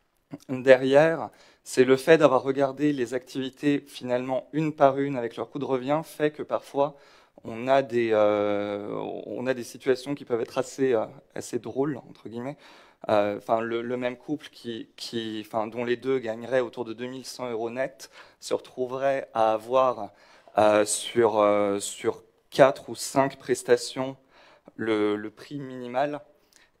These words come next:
et, par exemple, sur la prestation du loisir élémentaire sur, euh, sur le, sur, euh, l'après-midi, le coût maximal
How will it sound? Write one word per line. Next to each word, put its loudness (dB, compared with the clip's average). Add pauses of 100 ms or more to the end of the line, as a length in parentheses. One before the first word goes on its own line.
(100)
et, 0 (160)
par 8
exemple, 4
sur -2
la 6
prestation 0
du -8
loisir 2
élémentaire -4
sur, -8
euh, -4
sur -10
le, -6
sur, -6
euh, -4 (340)
l'après-midi, -8 (440)
le -8
coût -16
maximal -2